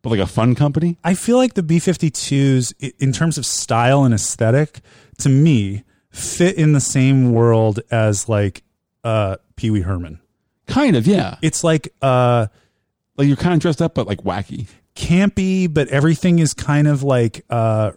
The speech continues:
Speaker 2: retro and
Speaker 1: Yes.
Speaker 2: referencing a sort of, like, nineteen fifties idealism or something.
Speaker 1: Yeah, kind of.
Speaker 2: Am I wrong about
Speaker 1: Like
Speaker 2: that?
Speaker 1: a pop, but like a pop sensibility.
Speaker 2: Yeah.
Speaker 1: Yeah.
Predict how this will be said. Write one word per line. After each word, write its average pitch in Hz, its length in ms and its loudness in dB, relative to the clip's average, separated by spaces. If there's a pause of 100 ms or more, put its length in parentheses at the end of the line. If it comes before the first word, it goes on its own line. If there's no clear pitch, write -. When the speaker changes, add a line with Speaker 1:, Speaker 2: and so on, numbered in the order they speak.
Speaker 2:
retro 131 1040 0 (100)
and 120 180 0
Speaker 1:
Yes. 110 120 0
Speaker 2:
referencing 127 640 0
a 110 360 2 (120)
sort 123 260 -4
of, 120 100 -2
like, 113 220 -4 (340)
nineteen 120 580 0
fifties 113 1120 -4 (720)
idealism 131 760 0
or 151 60 2
something. 160 500 0 (720)
Speaker 1:
Yeah, 190 260 -4
kind 139 300 -2
of. 85 200 -6
Speaker 2:
Am 135 60 -4
I 170 80 -2
wrong 180 220 0
about 185 200 -2
Speaker 1:
Like 160 100 -2
Speaker 2:
that? 131 40 0
Speaker 1:
a 117 40 -2
pop, - 400 -2
but 123 180 -2
like 113 120 -4
a 92 80 -2
pop 110 280 -4
sensibility. 107 640 -12 (240)
Speaker 2:
Yeah. 135 300 -2 (400)
Speaker 1:
Yeah. 107 240 -6